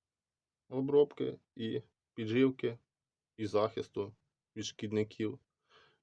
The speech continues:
Нічого я вам нового, мабуть, не сказав, але показав,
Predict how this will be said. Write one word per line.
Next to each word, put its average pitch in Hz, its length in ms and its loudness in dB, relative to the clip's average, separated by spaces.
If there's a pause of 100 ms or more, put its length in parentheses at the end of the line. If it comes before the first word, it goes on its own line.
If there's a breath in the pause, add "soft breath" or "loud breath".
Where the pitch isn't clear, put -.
(200)
Нічого 104 400 2
я 98 100 2
вам 98 180 -2
нового, 104 340 4
мабуть, 95 240 -2
не 95 120 -2
сказав, 120 480 -2 (400)
але 98 200 2
показав, 107 520 0